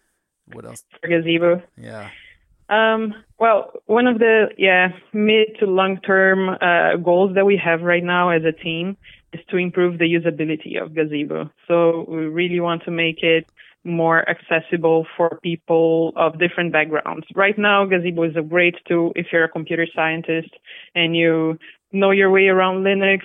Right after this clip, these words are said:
Speaker 2: and you can, uh, y-, you, you can find your way and, and for, for this kind of user, it's great, but it, we're looking into other users who could profit from Gazebo, for example, mechanical engineers like myself,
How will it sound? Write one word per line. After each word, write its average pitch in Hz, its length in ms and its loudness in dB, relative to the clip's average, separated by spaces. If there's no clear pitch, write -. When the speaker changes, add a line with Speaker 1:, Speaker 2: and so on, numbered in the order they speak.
Speaker 2:
and 175 160 -2
you 165 180 -2
can, 165 720 0
uh, - 380 0
y-, 196 160 -10
you, 202 240 0
you 185 180 -2
can 185 240 -2
find 180 180 0
your 165 140 2
way 165 420 4
and, 156 200 -2
and 151 360 -6
for, 185 160 -2
for 190 140 4
this 202 200 0
kind 226 120 0
of 226 60 4
user, 262 300 4
it's - 180 -18
great, 156 400 2
but 160 320 0
it, 170 300 0
we're 180 320 2
looking 214 520 0
into 196 360 0
other 190 260 4
users 185 600 0
who 170 240 -6
could 175 300 -2
profit 175 340 0
from 196 140 -2
Gazebo, 196 320 2
for 185 140 0
example, 170 320 -4
mechanical 175 440 -4
engineers 151 400 -4
like 165 160 0
myself, 165 460 0